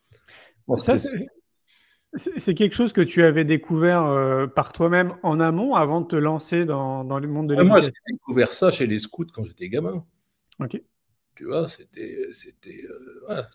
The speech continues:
Speaker 1: c'était, euh, voilà, travailler, euh, tu vois, c'est, tu, tu travailles déjà, f-, faire quelque chose ensemble, et, et voilà, et t-, t'as, t'en as un qui a un talent, l'autre qui a un autre talent, euh, et c'est des trucs qui te marquent à vie, quoi.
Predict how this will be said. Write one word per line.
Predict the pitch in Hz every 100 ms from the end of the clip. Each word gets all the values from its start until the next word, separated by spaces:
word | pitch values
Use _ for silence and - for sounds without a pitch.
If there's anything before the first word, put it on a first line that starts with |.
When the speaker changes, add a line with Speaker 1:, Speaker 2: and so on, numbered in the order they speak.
| _
Speaker 1:
c'était, | - 110 98
euh, | 92 87 - -
voilà, | - 180 160
travailler, | - - 92 92 107 135 120
euh, | 98 92 95 -
tu | 160
vois, | 165 123
c'est, | - -
tu, | - 101 92
tu | - -
travailles | - 107 117
déjà, | 92 92 117 113
f-, | - 110 92
faire | 85 107 -
quelque | 98 92
chose | - 135 131 107 95
ensemble, | 98 - 143 151 156 120
et, | 87 90 90 87 -
et |
voilà, | 104 180 170
et | 92
t-, | - - -
t'as, | 92 92 - - - _ -
t'en | 92
as | 104
un | 104
qui | 101 92
a |
un | 90
talent, | 98 82 104 139
l'autre | 131 107 -
qui |
a | 90
un | 92
autre | 110 113
talent, | 95 90 127 143 160 _ - - - _ 139
euh, | 151 160 - - - - -
et | -
c'est | - 95
des | 101
trucs | - 120
qui | - -
te | 104
marquent | 107 95 -
à | 123
vie, | 196 196
quoi. | - 101 95